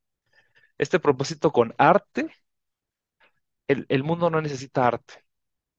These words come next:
Y es contradictorio, y es paradójico, lo mencioné en el podcast de Full Reset.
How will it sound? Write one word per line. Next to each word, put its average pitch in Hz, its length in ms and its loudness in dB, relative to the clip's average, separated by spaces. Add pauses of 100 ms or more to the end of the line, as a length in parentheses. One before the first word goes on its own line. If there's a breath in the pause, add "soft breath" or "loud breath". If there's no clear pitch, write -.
(240)
Y 120 80 -4
es - 80 -4
contradictorio, 131 720 0
y 104 40 -2
es 104 100 -8
paradójico, 127 580 0
lo 95 80 -12
mencioné 120 340 -6
en 143 80 -4
el 123 100 -8
podcast 127 480 -4
de 104 460 -4
Full 120 240 -6
Reset. - 240 -10